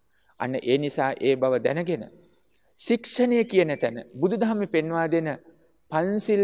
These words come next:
මැනවින් ප්‍රාණඝාතයෙන් වැළකීලා හැකි තාක් දුරට, ප්‍රාණඝාතය කියලා කිව්වේ හැකි තාක් දුරට තමන් නිසා අන් අයට ජීවත් වන කාලය තුලවත් විපතක් වෙන්නේ නැති තැනකට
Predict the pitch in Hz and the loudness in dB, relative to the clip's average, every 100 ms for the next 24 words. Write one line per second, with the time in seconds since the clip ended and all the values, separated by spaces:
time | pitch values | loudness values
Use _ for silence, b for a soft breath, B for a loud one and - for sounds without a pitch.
0 | 180 156 151 135 123 - 127 135 127 135 | 2 0 -2 -4 -4 -2 0 0 -2 -2
1 | 135 143 135 131 147 165 170 180 208 208 | -2 -4 -2 -2 -2 -4 -4 -4 -2 0
2 | 202 190 208 220 208 b b b b 165 | -2 -2 -6 -8 -16 b b b b 2
3 | 190 208 208 208 190 175 170 170 170 170 | 4 2 2 2 2 2 2 0 2 0
4 | 160 156 - - 170 226 190 165 139 160 | 2 -2 -2 -6 -4 -2 0 0 2 -2
5 | 160 143 - - _ _ _ _ - 156 | -2 -6 -8 -20 _ _ _ _ -8 -2
6 | 160 160 160 147 165 156 - 139 151 147 | 0 0 -2 -2 -2 -2 -4 -6 -2 -2
7 | 156 147 113 139 196 226 240 233 226 214 | 0 -2 0 0 2 2 0 0 0 2
8 | 196 185 185 180 170 165 151 151 175 175 | 4 4 4 2 0 0 -2 -2 -2 -2
9 | 175 123 147 160 147 139 208 190 151 - | -4 -4 -4 -2 -4 -4 -2 -2 -2 -4